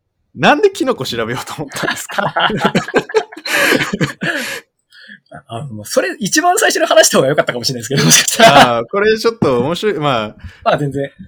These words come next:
Speaker 1: はい。
Speaker 2: はい。
Speaker 1: 後からでも面白いです。あの、差し込むこともできますけど、いや、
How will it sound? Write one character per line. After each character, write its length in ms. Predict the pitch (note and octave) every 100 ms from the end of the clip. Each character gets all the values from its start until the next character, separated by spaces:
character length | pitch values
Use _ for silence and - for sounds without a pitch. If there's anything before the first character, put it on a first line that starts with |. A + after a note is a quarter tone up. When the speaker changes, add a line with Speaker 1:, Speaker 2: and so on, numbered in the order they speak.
| - _ -
Speaker 1:
は 140 | C#3
い。 40 | A2
Speaker 2:
は 40 |
い。 160 | G#2 E3+
Speaker 1:
後 140 | F3
か 100 | C#3
ら 80 | A2
で 60 |
も 140 | G#2+ G#2+
面 120 | A2+
白 220 | B2 C3
い 80 | A#2
で 60 | G2+
す。 120 | - _ -
あ 120 | C#3+ C3
の、 80 |
差 160 | B2+ F3
し 120 | -
込 120 | -
む 60 | G3+
こ 80 | G3
と 100 | F#3
も 80 | A2+
で 100 | A#2
き 100 | B2+
ま 80 | C#3+
す 100 | -
け 80 | G#2
ど、 80 |
い 40 | A2
や、 180 | D3